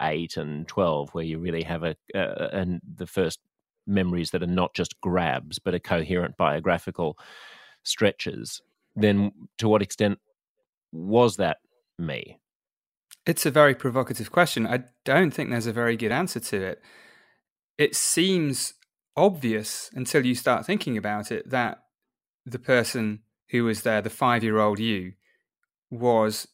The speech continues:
Speaker 2: you, just however many years ago. But all the cells in your body would have changed by then, replaced with new cells. And the experience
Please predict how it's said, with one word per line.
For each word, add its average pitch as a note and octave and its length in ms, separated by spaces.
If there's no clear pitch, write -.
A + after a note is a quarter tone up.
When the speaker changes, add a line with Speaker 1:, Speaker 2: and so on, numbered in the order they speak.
Speaker 2:
you, C3 340
just - 400
however A2 280
many G#2+ 200
years C#3+ 260
ago. F#2+ 280
But C3 120
all E3 220
the C#3+ 80
cells C3+ 400
in C3 60
your A2+ 140
body B2+ 300
would C#3 120
have C3+ 80
changed C#3 400
by C3+ 200
then, D3 340
replaced A2 420
with A2 120
new A2 140
cells. C#3 520
And C#3+ 360
the C3+ 220
experience - 1000